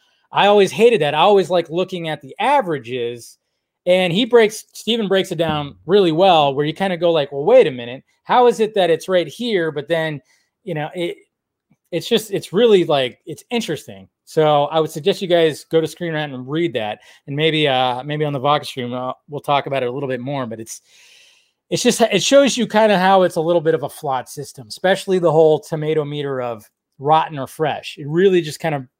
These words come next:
shows you that it's like, "Well, wait a minute. How is it this?" And it, it, and it's just kinda crazy how, like, twenty, there's been twenty-four fresh, twenty-four, I mean, they've pretty much all been fresh, right?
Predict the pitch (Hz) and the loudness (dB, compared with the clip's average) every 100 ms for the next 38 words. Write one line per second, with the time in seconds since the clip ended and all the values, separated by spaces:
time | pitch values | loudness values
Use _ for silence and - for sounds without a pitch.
0 | _ _ - 165 165 143 131 120 117 117 | _ _ -8 0 0 0 -8 -8 -10 -8
1 | 127 123 165 160 196 196 147 131 139 - | -8 -8 -6 -2 0 0 -2 -4 -8 -12
2 | _ _ _ - 165 180 151 165 165 156 | _ _ _ -2 2 2 2 -2 -4 -8
3 | 147 180 - - _ _ - 160 170 180 | 0 0 -2 -10 _ _ -6 -4 -4 -2
4 | 180 208 185 185 214 220 185 185 190 170 | -2 0 0 0 0 2 2 4 2 2
5 | 156 139 143 131 127 - _ _ _ _ | 0 2 2 2 -2 -6 _ _ _ _
6 | - 175 196 180 147 147 165 151 180 190 | -10 -2 -2 0 -2 -2 -2 -4 -2 0
7 | 202 - 175 180 190 190 - _ _ - | 0 0 4 6 4 0 -8 _ _ -8
8 | 170 160 165 - - _ _ _ _ _ | 0 2 2 -2 -14 _ _ _ _ _
9 | _ _ _ - 269 311 262 240 226 214 | _ _ _ -2 0 4 6 6 6 0
10 | 208 208 214 208 202 190 180 175 160 143 | -2 -4 -4 -4 -4 -4 0 0 -2 -8
11 | - 156 92 - - _ 127 135 151 | -4 -4 -4 -10 -16 _ -8 -6 -8